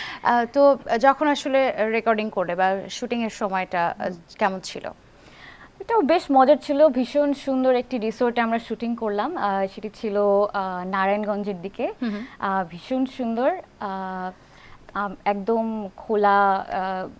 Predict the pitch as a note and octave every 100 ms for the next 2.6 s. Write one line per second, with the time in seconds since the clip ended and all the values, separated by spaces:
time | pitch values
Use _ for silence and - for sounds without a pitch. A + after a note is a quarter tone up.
0 | - G3 - G#3 A3+ G#3 F#3+ F#3+ G3 -
1 | - - - - - - - G#3+ G#3 G3+
2 | G#3 F#3+ F3+ F3+ A#3